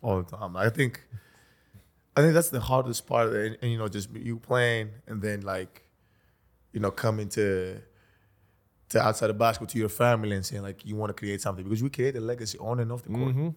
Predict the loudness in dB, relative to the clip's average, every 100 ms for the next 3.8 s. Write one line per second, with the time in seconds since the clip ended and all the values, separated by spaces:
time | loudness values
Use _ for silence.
0 | _ _ _ _ 0 2 2 0 0 0
1 | -2 -4 -2 -2 0 0 0 -2 -8 -18
2 | _ 0 4 6 6 4 4 2 2 0
3 | -2 -4 0 2 0 -2 -4